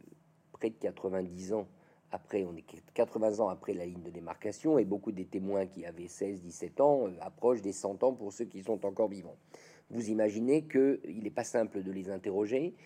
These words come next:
et donc j'en ai vu quelques-uns, et je me suis aussi reporté aux entretiens qui avaient été soit donnés aux télévisions, soit donnés à la presse régionale. Et vous vous apercevez d'une chose, c'est que cette période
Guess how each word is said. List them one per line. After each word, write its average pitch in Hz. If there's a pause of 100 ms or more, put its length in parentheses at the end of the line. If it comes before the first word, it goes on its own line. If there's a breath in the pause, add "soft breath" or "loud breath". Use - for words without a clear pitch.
(180 loud breath)
et -
donc 117
j'en 117
ai 117
vu 117
quelques-uns, 107
et 117
je 107
me 117
suis -
aussi 107
reporté 104
aux 113
entretiens 107
qui 110
avaient 98
été 92 (240 loud breath)
soit 120
donnés 107 (440)
aux 85
télévisions, 95
soit 131
donnés 123
à 104
la 95
presse -
régionale. 82 (960 soft breath)
Et 107
vous 147
vous 180
apercevez 123
d'une 95
chose, 78 (280 soft breath)
c'est -
que 127
cette 214
période 117